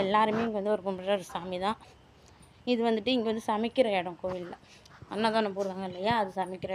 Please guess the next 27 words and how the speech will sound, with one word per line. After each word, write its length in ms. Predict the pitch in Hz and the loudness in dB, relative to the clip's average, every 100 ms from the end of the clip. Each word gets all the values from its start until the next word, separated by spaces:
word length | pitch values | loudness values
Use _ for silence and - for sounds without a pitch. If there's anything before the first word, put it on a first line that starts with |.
| 180 | -6
இடம். 180 | 208 - - - - - | -8 -12 -20 -20 -20 -8
இங்க 160 | 214 202 | -2 -2
ஒரு 80 | 180 | -2
சாமி 200 | 170 175 | -6 -4
இருக்கு 220 | 160 165 | -6 -8
பாருங்க. 220 | 160 156 160 - - - - - - - - | -10 -10 -12 -20 -20 -20 -20 -20 -20 -20 -6
இது 120 | 208 202 | -6 -4
ஃபுல்லாவே 400 | 220 226 214 226 208 | 0 2 4 4 4
ரவுண்டிங் 400 | 196 190 196 - | 2 -2 -6 -6
ஃபுல்லா. 240 | - 190 185 202 | -14 -10 -8 -6
இந்த 100 | 196 185 | -6 -2
கோயிலோட 300 | 208 214 196 185 | 0 2 0 -4
சரவுண்டிங் 440 | 180 190 190 175 175 | -6 -4 -4 -4 -8
தான். 100 | 196 - - - - - - - - - - - - - - - - | -10 -14 -18 -18 -20 -20 -20 -20 -18 -18 -16 -20 -20 -20 -20 -20 -8
இந்த 120 | 220 214 | -2 -2
ஒரு 100 | 202 | -2
குதிரை 220 | 202 185 180 | -8 -8 -10
சாமி 180 | 165 165 | -10 -12
இருக்கு 160 | 160 170 | -12 -10
பாருங்க. 200 | 170 160 - - - - - - - - - | -10 -12 -20 -16 -16 -16 -20 -20 -20 -20 -8
இது 100 | 190 | -6
எல்லாமே. 300 | 185 190 185 - - - 240 | -4 -4 -6 -12 -18 -10 -4
இந்த 120 | 220 220 | 2 4
இடத்துல 260 | 220 240 269 226 | 4 4 4 4
என்ன 100 | 226 | 0
போடுவாங்க 300 | 226 208 214 220 | 0 0 4 4
அப்படின்னா, 320 | 208 196 208 | 2 0 0